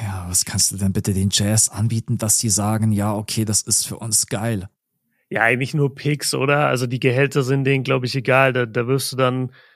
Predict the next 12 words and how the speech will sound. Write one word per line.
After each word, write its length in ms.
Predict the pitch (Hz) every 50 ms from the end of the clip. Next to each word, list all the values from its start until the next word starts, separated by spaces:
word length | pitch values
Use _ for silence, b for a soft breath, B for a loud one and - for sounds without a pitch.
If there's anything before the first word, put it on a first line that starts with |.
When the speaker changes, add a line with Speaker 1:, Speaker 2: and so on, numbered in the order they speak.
| b b b b b _ _ _ _ _ -
Speaker 2:
äh, 280 | 123 120 123 123 123 95
Speaker 1:
Ja. 60 | 95 95 98 95 95 95
Speaker 2:
wie, 60 | 151
wen 80 | 175 196
hast 140 | 185 - -
du 40 |
vorhin 280 | 156 - 190 180 180 175
gesagt? 560 | 160 165 151 170 170 170 170 - - - - - -
Also, 240 | 143 139 139 143 151
also 240 | - 143 147 147 151
Maxi 340 | 143 147 151 - - - 151
Kleber 600 | - - 151 143 151 151 165 165 165 170 - _